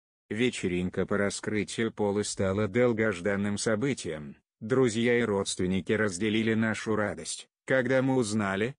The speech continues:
что у нас будет девочка. После кропотливого процесса на свет появилась наша малышка Кимберли. Когда я впервые обнял ее, я почувствовал слезы радости, и я понял, что наша жизнь изменилась навсегда.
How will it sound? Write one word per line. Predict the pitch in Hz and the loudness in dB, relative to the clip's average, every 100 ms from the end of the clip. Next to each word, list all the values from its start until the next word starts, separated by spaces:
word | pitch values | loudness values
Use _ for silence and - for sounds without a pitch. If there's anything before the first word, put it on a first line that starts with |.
| _ | _
что | - - 139 | -10 0 2
у | 127 | 2
нас | 113 107 92 | 2 0 -2
будет | 104 104 87 | -2 -2 -4
девочка. | 80 71 - - - 80 _ _ _ _ | -6 -8 -8 -10 -10 -16 _ _ _ _
После | - 127 - 107 101 | 0 2 2 0 -2
кропотливого | 113 107 107 - 107 113 107 101 | -2 -2 -2 0 2 2 2 0
процесса | - 95 - - 95 - | 0 -2 0 0 0 2
на | 110 107 | 0 0
свет | - 107 113 120 | -2 0 0 0
появилась | 123 117 104 110 110 104 - | -2 0 2 0 0 -2 -2
наша | 104 87 - 101 | -2 -2 -4 -2
малышка | 95 98 95 - - 104 | 0 0 0 -4 -2 -2
Кимберли. | 104 90 82 82 76 73 - - | -2 -4 -4 -6 -8 -10 -12 -8
Когда | - 127 117 131 139 | 0 2 2 2 2
я | 104 104 | 0 -2
впервые | - 110 104 107 98 | 0 0 2 2 0
обнял | 92 117 120 | 0 -2 -2
ее, | 123 135 131 _ - | -2 -2 -4 _ -2
я | 110 127 | 0 2
почувствовал | 117 123 - 113 110 - 107 104 | 2 -2 -2 -4 -4 -2 0 0
слезы | - 143 131 101 | -2 -4 0 2
радости, | 98 98 98 113 - - - - _ | 2 2 0 -2 -6 -8 -16 -18 _
и | 123 | 2
я | 113 107 | 4 4
понял, | - 160 104 - - _ _ | 2 -4 -6 -10 -20 _ _
что | - 107 101 | -6 -2 0
наша | 98 - 95 | 0 -2 -4
жизнь | 92 95 95 | -2 -4 -4
изменилась | 98 92 101 101 110 107 - | -4 -2 0 0 0 -2 -2
навсегда. | 107 - 95 80 | -6 -4 -8 -8